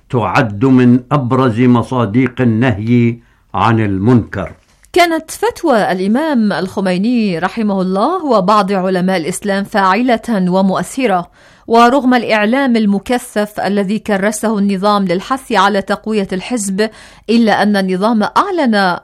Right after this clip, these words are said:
Speaker 2: عن هزيمته رسمياً بحله الحزب بعد عدة سنوات. وقد كتب الإمام الخميني في جانب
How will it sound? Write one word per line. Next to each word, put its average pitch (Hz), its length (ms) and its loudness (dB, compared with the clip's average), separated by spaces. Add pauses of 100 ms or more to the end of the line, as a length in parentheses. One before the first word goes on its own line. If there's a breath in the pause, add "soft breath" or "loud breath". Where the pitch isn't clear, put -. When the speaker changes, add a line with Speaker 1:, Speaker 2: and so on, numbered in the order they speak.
(240)
Speaker 2:
عن 196 260 2
هزيمته 196 720 -2
رسمياً 240 640 0 (320 loud breath)
بحله 214 560 2
الحزب 190 520 -2 (220 soft breath)
بعد 190 360 2
عدة 185 800 -2
سنوات. 175 640 -4 (400 soft breath)
وقد 202 360 0
كتب 208 420 -2
الإمام 190 380 -2
الخميني 185 640 -2
في 285 140 -2
جانب 208 360 2